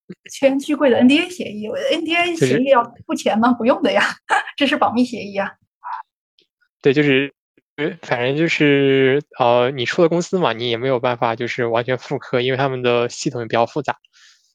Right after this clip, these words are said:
Speaker 1: 嗯。
Speaker 2: 就通过这种方式，
Speaker 1: 其实
Speaker 2: 然后，然后，然后实际上什么，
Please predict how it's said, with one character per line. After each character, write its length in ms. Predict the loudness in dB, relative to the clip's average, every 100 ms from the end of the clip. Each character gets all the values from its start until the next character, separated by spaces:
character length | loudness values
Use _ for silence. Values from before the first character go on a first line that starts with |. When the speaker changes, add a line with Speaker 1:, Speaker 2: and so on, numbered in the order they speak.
| _ -8
Speaker 1:
嗯。 360 | -4 -4 -6 -4
Speaker 2:
就 180 | -4 -4
通 220 | -4 0
过 140 | 2
这 120 | 2
种 120 | 0 2
方 140 | 0 -2
式， 140 | -2
Speaker 1:
其 0 |
实 40 | -2
Speaker 2:
然 100 | -2
后， 60 |
然 160 | 0 2
后， 100 | 2
然 140 | 2
后 100 | 2
实 400 | 0 -6 -4 -2
际 100 | 0
上 140 | 0 0
什 160 | -2
么， 140 | -4